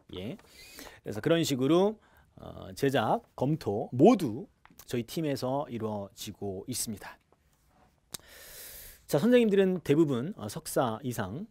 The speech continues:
어, 선생님들이, 이, 근무를 하고 계시고, 그리고 두 번째, 수능과 동일한 구성을 갖습니다. 문제들은 구성을 갖죠. 이건 이 프리시즌뿐 아니라, 예, 전 과정 다 마찬가지야.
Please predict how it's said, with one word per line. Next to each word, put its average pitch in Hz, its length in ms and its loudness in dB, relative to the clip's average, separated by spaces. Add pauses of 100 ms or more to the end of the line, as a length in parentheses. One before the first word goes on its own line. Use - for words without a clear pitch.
어, - 200 -20
선생님들이, 107 640 -8 (280)
이, 90 320 -20 (920)
근무를 127 300 -4
하고 110 120 -6
계시고, 92 580 -8 (260)
그리고 196 580 10
두 - 80 -4
번째, 160 440 2 (520)
수능과 285 920 4
동일한 269 640 8
구성을 196 480 4
갖습니다. 143 720 -2
문제들은 135 720 0 (320)
구성을 120 280 -6
갖죠. 90 180 -6
이건 226 260 4 (640)
이 175 480 2
프리시즌뿐 277 500 4
아니라, 208 420 4 (120)
예, 113 100 -6
전 180 240 2
과정 226 260 8
다 143 140 -4
마찬가지야. 110 720 -6